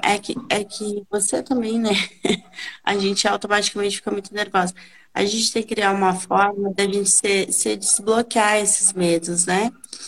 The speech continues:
Que é, muitas coisas a gente pensa que a gente não tá conseguindo e não é, né? É nós que nos bloqueamos.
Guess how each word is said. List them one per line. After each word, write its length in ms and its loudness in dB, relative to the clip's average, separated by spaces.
Que 180 -2
é, 120 2
muitas 480 2
coisas 420 4
a 120 6
gente 300 0
pensa 340 -2
que 140 -6
a 100 0
gente 420 0
não 140 0
tá 140 0
conseguindo 760 0
e 80 0
não 260 -4
é, 220 0
né? 300 -4
É 160 0
nós 400 4
que 100 -6
nos 200 -2
bloqueamos. 1000 -2